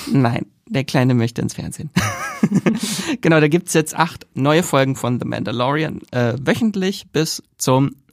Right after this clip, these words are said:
neunzehnten April. Und ich <laughs> finde das ganz lustig, ich hab schon ein paar Mal jetzt dieses Meme gesehen,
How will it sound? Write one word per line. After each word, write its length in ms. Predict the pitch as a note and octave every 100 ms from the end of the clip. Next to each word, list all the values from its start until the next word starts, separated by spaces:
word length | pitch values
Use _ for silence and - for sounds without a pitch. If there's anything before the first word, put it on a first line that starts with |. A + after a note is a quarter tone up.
| -
neunzehnten 920 | A#2 A#2 B2 B2+ - B2 - B2+ -
April. 480 | - A#2 - A#2 D#3 - _ _ _ _ _ _ _ - - _
Und 320 | B2 C3 C3+ - - - - _
ich 140 | - -
<laughs> 20 |
finde 240 | - F3+
das 180 | G#3+ -
ganz 200 | C#3+ C#3+
lustig, 200 | D3+ D3+
ich 40 | D3+
hab 100 | C#3+
schon 120 | D3
ein 40 |
paar 160 | - D3
Mal 140 | D3+
jetzt 260 | C#3+ C#3 -
dieses 260 | B2+ B2+
Meme 280 | C3+ C3+ D3
gesehen, 440 | C3+ A#2 B2+ C#3+